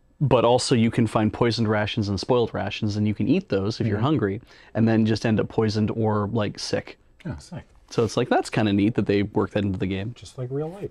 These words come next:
Speaker 1: Yeah.
Speaker 2: The inn offers hot meals for sale, and if you wish to stop and eat, the charge will be one gold piece. Bread and goat's cheese are also available if you wish to buy food to take with you, and the price for two meals' worth is two gold pieces.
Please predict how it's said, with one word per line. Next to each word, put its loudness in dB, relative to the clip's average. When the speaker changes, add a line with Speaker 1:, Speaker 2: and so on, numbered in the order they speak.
Speaker 1:
Yeah. 0
Speaker 2:
The 0
inn 2
offers 6
hot 4
meals 2
for 0
sale, 4
and 2
if 0
you 4
wish 4
to 0
stop 2
and 0
eat, 0
the -2
charge 2
will 4
be 4
one 0
gold 4
piece. -12
Bread 2
and 4
goat's 4
cheese 6
are 6
also 4
available 4
if 2
you 0
wish 0
to -2
buy 4
food 2
to -4
take 0
with 4
you, 2
and -12
the -10
price 4
for 2
two 0
meals' 4
worth 4
is 2
two 2
gold 6
pieces. -2